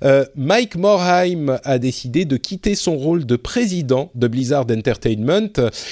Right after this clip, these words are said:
Il était président de la société depuis son, sa, sa fondation, il y a vingt-sept ans. Euh,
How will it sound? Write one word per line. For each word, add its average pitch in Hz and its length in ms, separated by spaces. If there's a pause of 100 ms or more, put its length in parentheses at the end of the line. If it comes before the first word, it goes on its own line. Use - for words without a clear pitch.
(120)
Il 110 100
était 107 160
président 117 440
de 123 60
la 120 80
société 127 440
depuis 120 280
son, 135 380
sa, 117 300
sa 110 160
fondation, 156 640 (220)
il 113 200
y 117 60
a 110 80
vingt-sept 147 560
ans. 160 180 (440)
Euh, 117 640